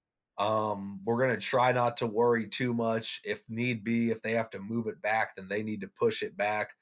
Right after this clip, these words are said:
and start to reschedule things. But I think right, as of right now, it's unrealistic to say that the season is going to go as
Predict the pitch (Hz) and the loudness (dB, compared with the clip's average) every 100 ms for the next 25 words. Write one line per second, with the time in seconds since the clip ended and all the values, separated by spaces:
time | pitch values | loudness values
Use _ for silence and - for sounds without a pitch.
0 | _ _ _ _ 95 92 92 - 120 117 | _ _ _ _ -8 -6 -4 2 4 4
1 | - 104 117 110 - 107 107 110 107 117 | 2 -2 -2 -2 0 0 0 -2 -2 -4
2 | 110 107 107 - - _ _ _ _ _ | -2 -4 -6 -8 -12 _ _ _ _ _
3 | - 107 107 104 - 139 110 104 113 123 | 2 4 4 2 2 0 0 2 2 2
4 | - 104 113 117 117 107 107 110 110 101 | 0 2 2 4 2 2 2 2 0 0
5 | 101 110 107 - 123 117 110 104 110 - | 0 0 -2 0 0 0 0 0 0 0
6 | 117 101 101 - - 104 98 98 98 _ | -6 -10 -8 -4 0 0 0 -2 -6 _
7 | _ _ _ _ 104 98 95 107 - - | _ _ _ _ 2 2 2 -2 -2 2
8 | 120 117 113 107 107 - 104 98 98 104 | 2 2 0 -4 -6 -8 -8 -8 -6 -2
9 | 107 98 - 104 98 107 104 104 85 98 | -2 -4 -6 -6 -4 -2 0 -2 -4 -4
10 | 95 - - | -2 -2 -4